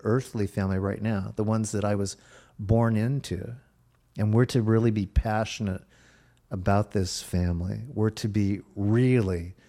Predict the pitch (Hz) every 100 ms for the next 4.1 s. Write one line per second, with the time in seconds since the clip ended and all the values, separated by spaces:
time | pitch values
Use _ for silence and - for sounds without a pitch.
0 | _ _ 113 110 104 - - 107 104 104
1 | 95 - - 113 123 139 - 135 123 113
2 | 107 107 98 98 - - - - _ -
3 | 107 92 - 113 110 - 104 98 104 92
4 | -